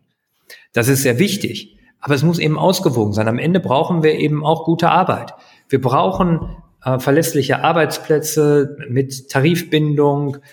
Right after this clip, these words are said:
ähm, wo Menschen auch Sicherheit haben. Und wir brauchen am Ende auch etwas, wo es sich vielleicht nicht mehr mit Renditen von acht, zehn, fünfzehn, zwanzig Prozent, aber immer noch ein Stück rechnet.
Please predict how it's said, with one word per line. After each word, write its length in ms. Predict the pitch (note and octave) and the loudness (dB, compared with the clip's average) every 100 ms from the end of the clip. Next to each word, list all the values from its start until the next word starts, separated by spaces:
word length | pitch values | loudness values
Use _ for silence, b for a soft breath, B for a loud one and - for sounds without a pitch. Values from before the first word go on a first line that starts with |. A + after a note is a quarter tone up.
| b b _ - | b b _ -2
ähm, 480 | B2+ B2+ B2+ A#2+ B2 | 0 0 0 0 2
wo 80 | |
Menschen 460 | B2 C#3+ F3 - D3 | 2 2 0 -2 -2
auch 80 | C#3+ | 0
Sicherheit 580 | G3+ G3 A#2+ G#2 G2+ G2+ | 0 2 0 0 -4 -8
haben. 300 | G2 A2 - - B B - | -10 -12 -16 -20 B B 0
Und 340 | E3 F3 - | 0 0 -2
wir 100 | C3+ | -2
brauchen 380 | B2 D#3 - C#3 | 0 0 0 0
am 160 | B2+ | 0
Ende 260 | C3+ F3+ F3 | -2 0 0
auch 140 | D3+ | 0
etwas, 420 | D3+ D#3 D3+ C#3 C#3 | -2 -2 -2 -2 0
wo 120 | D3 | 0
es 120 | C#3+ | 2
sich 360 | C#3+ C3+ - - _ _ _ _ _ | 0 -2 -8 -20 _ _ _ _ _
vielleicht 280 | - B2+ B2 | -2 -2 0
nicht 220 | F3 F3 | 0 2
mehr 100 | D#3 | 2
mit 240 | C3+ C3+ - | 2 2 0
Renditen 500 | B2+ A#2+ F3 E3+ C3+ | 0 0 0 -2 -4
von 260 | - C3 | 0 0
acht, 280 | D3 D#3 - | 0 -2 -6
zehn, 320 | - D3+ D3+ | -2 0 0
fünfzehn, 380 | D3 D#3+ - C#3 | 0 -2 -2 -4
zwanzig 420 | C#3 F3+ G#3 C3+ | -2 -2 -2 -4
Prozent, 480 | - A#2 - C3 D#3+ B B B B | -4 -6 -2 -4 -4 B B B B
aber 260 | C3+ D3 F#3 | 2 2 4
immer 200 | F#3+ E3+ | 4 4
noch 120 | C#3+ | 2
ein 80 | D#3+ | 0
Stück 300 | G#3 G3+ - | 0 0 -2
rechnet. 440 | - - G#2+ | -6 -10 -14